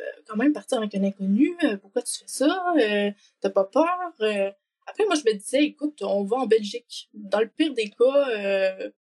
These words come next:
je veux dire, j'allais pas, euh, je sais pas, moi, en Pologne avec, là. <laughs> » Dans le sens que, <laughs>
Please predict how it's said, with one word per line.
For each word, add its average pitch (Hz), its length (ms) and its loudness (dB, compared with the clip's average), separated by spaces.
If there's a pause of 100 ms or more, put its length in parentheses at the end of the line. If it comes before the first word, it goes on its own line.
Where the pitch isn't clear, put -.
(360)
je 202 100 -16
veux 208 60 -2
dire, 226 140 4
j'allais 202 240 -2
pas, 302 340 2
euh, 202 380 -8 (260)
je 190 60 -16
sais 214 160 -6
pas, 214 220 -4
moi, 226 220 -6 (220)
en 190 60 -6
Pologne 220 360 0
avec, 269 360 0
là. 277 320 -2 (100)
<laughs> » 403 100 8 (120)
Dans 330 80 6
le 339 120 4
sens 294 280 -2
que, 208 60 -10
<laughs> 359 1120 -2